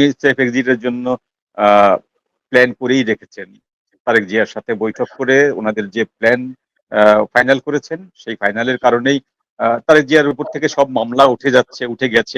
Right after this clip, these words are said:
আজকেও উঠে গেছে। বাংলাদেশে একুশে আগস্ট কোনো কিছু ঘটেনি, এরকম একটি ব্যাপার, আহ, প্রমাণ করার চেষ্টা হচ্ছে যে একুশে আগস্ট কোনো কিছুই ঘটেনি। ওই যেমনটি খালেদা জিয়া বলেছিলেন যে শেখ হাসিনা ভ্যানিটি ব্যাগে করে গ্রেনেড নিয়ে এসেছিল।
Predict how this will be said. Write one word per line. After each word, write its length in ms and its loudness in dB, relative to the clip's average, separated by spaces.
আজকেও 360 -2
উঠে 180 -6
গেছে। 200 -4
বাংলাদেশে 440 2
একুশে 280 -2
আগস্ট 300 0
কোনো 200 -4
কিছু 180 -8
ঘটেনি, 420 0
এরকম 220 -6
একটি 260 -16
ব্যাপার, 300 -2
আহ, 180 4
প্রমাণ 320 -2
করার 260 -2
চেষ্টা 260 -8
হচ্ছে 260 -4
যে 120 0
একুশে 260 0
আগস্ট 300 0
কোনো 140 4
কিছুই 220 -2
ঘটেনি। 340 -8
ওই 80 -6
যেমনটি 580 2
খালেদা 300 2
জিয়া 200 4
বলেছিলেন 500 -2
যে 200 0
শেখ 180 -6
হাসিনা 280 0
ভ্যানিটি 260 0
ব্যাগে 240 4
করে 200 0
গ্রেনেড 360 -4
নিয়ে 200 -16
এসেছিল। 260 -20